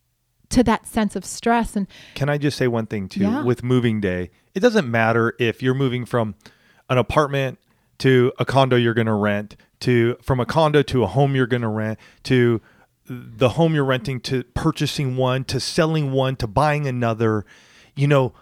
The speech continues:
Speaker 2: those are all factors as well.
Speaker 1: Mm-hmm.
Speaker 2: And each of them bring their own challenges because, hey, Elise and I have been renting for some time now. In, in this San Diego market, trying to find a place to rent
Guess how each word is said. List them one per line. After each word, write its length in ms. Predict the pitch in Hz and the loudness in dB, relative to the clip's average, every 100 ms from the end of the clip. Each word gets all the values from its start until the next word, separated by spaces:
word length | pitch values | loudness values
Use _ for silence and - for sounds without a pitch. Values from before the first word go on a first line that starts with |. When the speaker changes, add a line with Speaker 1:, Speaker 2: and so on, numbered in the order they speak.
| _ | _
Speaker 2:
those 320 | 117 143 226 160 | 2 4 6 4
are 140 | 123 | 4
all 140 | 110 | 4
factors 520 | 104 113 104 - 107 101 | 2 -2 -2 -4 -6 -6
as 160 | 95 | -8
well. 500 | 95 113 107 90 76 - | -4 -2 0 -4 -8 -10
Speaker 1:
Mm-hmm. 120 | 214 | -4
Speaker 2:
And 180 | 143 220 | -2 -2
each 260 | 214 226 - | -2 -2 0
of 100 | 127 | 0
them 160 | 117 113 | 0 -2
bring 560 | 110 131 127 120 107 - _ - | -2 -2 -2 -4 -6 -10 _ -2
their 240 | 120 143 147 - | 2 4 2 -2
own 540 | 131 123 117 104 98 _ _ - | 0 2 0 -4 -12 _ _ -4
challenges 800 | 156 185 135 92 - - - - _ _ _ _ | -2 0 0 -4 -10 -16 -20 -20 _ _ _ _
because, 720 | 131 143 131 143 135 123 113 - _ | 2 2 2 2 2 2 -2 -12 _
hey, 280 | 160 156 104 _ _ _ - | 0 0 -2 _ _ _ -2
Elise 260 | 139 151 | 0 2
and 60 | 160 | 0
I 40 | |
have 60 | 127 | 0
been 140 | 120 | 0
renting 300 | 123 127 131 | 0 -2 -6
for 160 | - 120 | -6 -6
some 220 | 131 117 | -6 -6
time 260 | 104 170 165 | -6 -4 -2
now. 180 | 131 - _ _ _ | -4 -6 _ _ _
In, 220 | 165 147 - _ _ - | -4 -4 -8 _ _ -8
in 140 | 139 143 | -2 0
this 140 | 160 | 0
San 240 | - 180 | 0 -2
Diego 320 | 175 170 147 139 | 2 2 2 2
market, 440 | 143 196 135 - _ _ _ - | 0 -2 -6 -10 _ _ _ -10
trying 220 | - 190 | -2 0
to 60 | 165 | 0
find 380 | - 139 165 | -2 -2 0
a 60 | 160 | 0
place 220 | 165 160 | 0 -4
to 100 | - | -4
rent 320 | 117 151 143 | -4 -2 -4